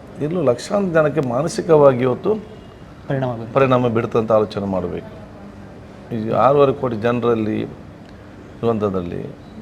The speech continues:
Speaker 1: ಒಂದಲ್ಲ ಒಂದು ರೀತಿಯ ಮಾನಸಿಕವಾದ ಪರಿಣಾಮ ಬಿದ್ದೇವೆ. ಕೆಲವೇ ಕೆಲವು ಅದ್ರ ಬಗ್ಗೆ ತಲೆಗೆಡಿಸಿ ಏನ್ ಬೇಗ ಹೋಗ್ತಾರೆ, ಕೆಲವು ಒಂದು ಆ ರೀತಿ ಇದ್-, ಇದೆಲ್ಲ ಕೂಡ, ಆ,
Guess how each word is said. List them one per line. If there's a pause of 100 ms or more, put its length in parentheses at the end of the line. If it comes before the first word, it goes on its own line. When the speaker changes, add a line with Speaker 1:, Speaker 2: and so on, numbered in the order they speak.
(240)
Speaker 1:
ಒಂದಲ್ಲ
ಒಂದು
ರೀತಿಯ (300)
ಮಾನಸಿಕವಾದ
ಪರಿಣಾಮ (1200)
ಬಿದ್ದೇವೆ.
ಕೆಲವೇ
ಕೆಲವು
ಅದ್ರ
ಬಗ್ಗೆ
ತಲೆಗೆಡಿಸಿ
ಏನ್
ಬೇಗ
ಹೋಗ್ತಾರೆ, (600)
ಕೆಲವು
ಒಂದು
ಆ
ರೀತಿ
ಇದ್-,
ಇದೆಲ್ಲ
ಕೂಡ,
ಆ,